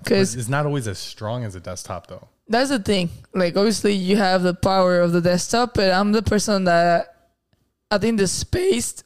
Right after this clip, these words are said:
Speaker 2: <clears throat> sorry, the space that you are in matters. To me, my space matters, right? If it's not a good
Speaker 1: Mm-hmm.
Speaker 2: space or, like, inspirational space, I'm gonna be, like,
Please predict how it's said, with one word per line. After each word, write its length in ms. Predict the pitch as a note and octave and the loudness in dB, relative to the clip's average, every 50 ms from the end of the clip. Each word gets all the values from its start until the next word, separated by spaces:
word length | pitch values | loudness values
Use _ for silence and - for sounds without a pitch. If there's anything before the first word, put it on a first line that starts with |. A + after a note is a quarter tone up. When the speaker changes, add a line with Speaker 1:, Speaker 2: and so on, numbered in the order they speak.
| _ - | _ 0
Speaker 2:
<clears throat> 300 | A3 A#3 F3+ F3 - - | 0 0 0 -2 -4 -4
sorry, 240 | - F#3+ E3+ E3 - - - - - - | -2 0 0 0 -2 -6 -12 -20 -14 -8
the 80 | - - | -6 -6
space 460 | - - - A3 G3 G3+ A3 A#3+ A3 A3 | -4 -2 0 0 2 2 2 2 0 2
that 300 | G#3+ G3+ F#3+ F3+ F3+ F3 | 2 2 2 2 2 2
you 140 | E3+ F3+ | 2 2
are 80 | F#3 F3 | 2 2
in 300 | E3+ F3 G3 A#3 C4 E4 - _ | 2 0 0 -2 -4 -6 -10 _
matters. 580 | - C4+ F3+ F3 F3 F3 E3 D#3+ E3+ - - - - - - - - - | -6 -2 0 2 2 2 2 2 0 -2 -6 -10 -14 -20 -20 -14 -6 -2
To 80 | - | 0
me, 160 | G#3+ A3 A#3 | 2 2 2
my 220 | A3+ G#3+ G3+ G3 F#3+ | 2 2 2 0 0
space 420 | F3+ - - G3+ G3 G#3+ A#3+ - | -2 -2 0 0 0 0 0 0
matters, 480 | G#3 F#3+ F3+ E3+ E3 E3 D#3 F3 - - | 0 2 2 2 2 2 0 0 0 0
right? 160 | F3+ F#3 - | 0 0 0
If 240 | - G#3+ G3+ E3+ - | 2 2 2 2 2
it's 240 | G#3 G3 - - G#3+ | 0 -2 -2 -2 0
not 320 | G#3 G3+ G3+ G3 G3 G3 | 0 2 2 2 2 2
a 160 | F#3+ F#3 F3+ | 2 2 2
good 200 | - G3+ G3+ G3+ | 2 2 2 0
Speaker 1:
Mm-hmm. 80 | F#3+ F#2+ F#2 | 0 -4 -2
Speaker 2:
space 360 | - F#3+ F#3+ G3 G#3 A3 - - - - - - _ _ _ | 0 0 2 2 2 2 0 -4 -10 -18 -20 -20 _ _ _
or, 120 | - G3+ F#3 | 0 2 2
like, 240 | F3+ F3 E3+ - | 2 2 0 0
inspirational 840 | - G3 F3+ - - - F3 F3 F#3 G3+ G3+ - A#3+ A#3 A#3 A#3+ A#3+ | -2 -4 -4 -2 -2 0 0 2 2 2 0 0 0 0 0 0 -2
space, 520 | - - - B3 C4 D4 D4+ - - - - _ _ _ _ _ _ _ _ _ _ _ _ _ - | -2 -2 -2 0 0 0 -2 -4 -6 -8 -12 _ _ _ _ _ _ _ _ _ _ _ _ _ -2
I'm 220 | D#3 G3 A3+ A#3 | 0 0 2 2
gonna 140 | A3+ A3+ G#3 | 2 2 2
be, 280 | F3+ G3+ G3 G3 F#3+ F3+ | 2 2 2 2 2 2
like, 360 | F3+ F3 E3 D3+ - - | 2 2 0 -2 -4 -10